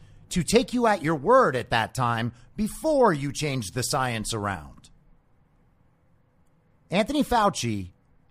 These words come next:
is a complete and utter fraud. He is a liar. He is evil. He is among the people in the world most singularly responsible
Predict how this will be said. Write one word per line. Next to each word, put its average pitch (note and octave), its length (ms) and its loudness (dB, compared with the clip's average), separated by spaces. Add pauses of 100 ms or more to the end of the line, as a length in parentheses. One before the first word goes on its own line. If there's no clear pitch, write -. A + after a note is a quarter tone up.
(200)
is D#3 160 0
a E3 80 2
complete G#3+ 840 0
and G3+ 200 -2
utter D#3 260 2
fraud. B2+ 640 -2 (300)
He D#3 200 -2
is C#3 140 0
a D3 140 2
liar. C#3 680 4 (320)
He D#3+ 240 -4
is C3 180 0
evil. A#2 380 -4 (640)
He G3+ 160 0
is F3 140 0
among G#3 520 0
the G3 140 -2
people D#3 460 -4
in G3 280 0
the A3+ 100 0
world D3 440 0
most D3 340 -2
singularly A#3 800 2
responsible E3 1160 0